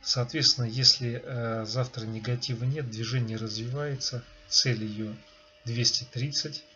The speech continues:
первая, потом двести тридцать один, и потом, соответственно, выход на двести тридцать четыре. Вот здесь, если мы проходим на повышенном объёме, мы дальше уходим на двести тридцать пять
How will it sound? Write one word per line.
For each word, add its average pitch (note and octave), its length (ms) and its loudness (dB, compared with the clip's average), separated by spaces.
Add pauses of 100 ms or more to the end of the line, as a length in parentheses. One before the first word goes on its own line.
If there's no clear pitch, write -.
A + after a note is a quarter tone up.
(100)
первая, C3 500 -4 (1200)
потом A#2+ 340 -2
двести A2 320 2
тридцать G#2+ 420 0
один, C#3 460 -4 (1000)
и C3+ 100 -4
потом, C3 380 0
соответственно, B2 640 2
выход B2+ 400 -6
на A#2 280 -2 (160)
двести B2 340 0
тридцать A#2 380 -8
четыре. G#2 460 -2 (920)
Вот B2 120 2
здесь, C#3 280 6
если A#2+ 240 4
мы A#2+ 100 2
проходим B2 560 -2
на A2 60 -4
повышенном A2+ 640 -2
объёме, A2+ 460 -2
мы A2+ 160 -4
дальше A2 380 -4
уходим G#2 440 -6
на A2 100 -4
двести A2+ 340 2
тридцать - 460 -4
пять - 380 -8